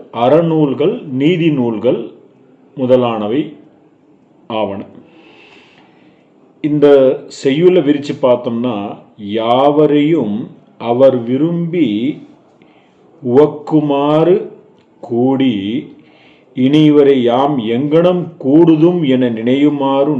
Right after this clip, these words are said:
நீங்குதலாகிய இந்த தன்மை கற்று அறிந்தாருடைய தொழில்"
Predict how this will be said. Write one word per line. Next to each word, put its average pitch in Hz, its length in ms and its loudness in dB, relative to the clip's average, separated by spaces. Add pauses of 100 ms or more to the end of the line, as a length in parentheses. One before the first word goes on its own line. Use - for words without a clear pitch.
(100)
நீங்குதலாகிய 123 1300 -2 (400)
இந்த 110 380 -4
தன்மை 113 960 -4 (1000)
கற்று - 640 2
அறிந்தாருடைய 147 1000 2 (200)
தொழில்" 117 720 0